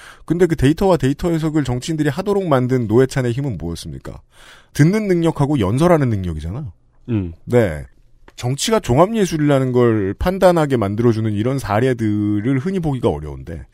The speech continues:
Speaker 1: 저는 이 기사를 읽으면서 흔히 보기가 어려운 게 아니라 우리가 안 보고 있었구나라는 생각이 들더라고요.
Speaker 2: 네.
Speaker 1: 네.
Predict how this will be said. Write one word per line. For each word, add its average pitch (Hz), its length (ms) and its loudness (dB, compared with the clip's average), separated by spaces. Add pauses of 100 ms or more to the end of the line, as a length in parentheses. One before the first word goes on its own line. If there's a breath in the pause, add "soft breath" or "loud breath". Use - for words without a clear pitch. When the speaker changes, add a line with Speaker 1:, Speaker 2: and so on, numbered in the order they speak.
(380 loud breath)
Speaker 1:
저는 123 220 0
이 120 260 0
기사를 107 280 2
읽으면서 90 460 -4
흔히 196 400 -2
보기가 127 680 0
어려운 123 320 4
게 135 80 2
아니라 95 300 0
우리가 107 420 2
안 98 120 -4
보고 165 200 -2
있었구나라는 78 560 -6
생각이 67 240 -8
들더라고요. 62 560 -14
Speaker 2:
네. 101 320 -4
Speaker 1:
네. 87 420 -2